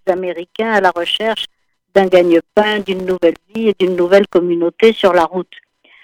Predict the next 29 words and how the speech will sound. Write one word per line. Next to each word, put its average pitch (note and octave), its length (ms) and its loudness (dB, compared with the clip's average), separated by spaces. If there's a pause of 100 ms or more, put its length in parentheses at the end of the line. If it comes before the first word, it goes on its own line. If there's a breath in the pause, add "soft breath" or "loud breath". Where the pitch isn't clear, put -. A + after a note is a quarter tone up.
(260 soft breath)
Le G#3 120 4
casting B3+ 520 4
est A3 220 6 (220)
principalement G3+ 580 0
composé F#3+ 440 0
de F#3+ 120 2
non-professionnels G#3+ 1080 0
qui A3 100 -2
portent - 280 0
à F3+ 80 0
l'écran F3+ 400 0
leur A3+ 140 0 (160)
propre G#3+ 200 -2
expérience. F3 640 -2 (520)
Et F#3+ 80 -6
c'est - 200 -8
un F3+ 80 -4 (120)
film B3+ 220 2 (420)
visuellement G#3 720 2
beau G3+ 420 4
et G3 100 6
extrêmement G#3 640 -2 (120)
tendre, G3+ 400 0 (420 loud breath)
avec G3+ 300 0
une F#3+ 160 -2
Frances A3+ 380 -2
McDormand F#3+ 960 0 (260)
rayonnante G#3 720 -2 (220)
d'humanité. F#3+ 720 -8